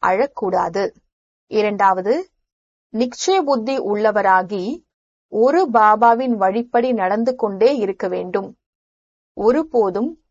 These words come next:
குழப்பமடைவதோ, மூச்சு திணறி, அதாவது மூர்ச்சித்து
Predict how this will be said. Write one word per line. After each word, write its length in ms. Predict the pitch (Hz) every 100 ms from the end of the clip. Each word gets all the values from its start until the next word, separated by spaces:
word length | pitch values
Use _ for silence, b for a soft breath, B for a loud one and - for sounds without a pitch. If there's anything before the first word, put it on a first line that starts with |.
| _ _ _ _
குழப்பமடைவதோ, 1120 | 269 294 349 349 247 196 196 190 185 185 185 240 _ _ _ _ _
மூச்சு 520 | 226 285 320 - 320
திணறி, 480 | 247 208 190 254 _
அதாவது 760 | 196 190 208 220 185 196 294 -
மூர்ச்சித்து 720 | 208 220 294 311 - 320 -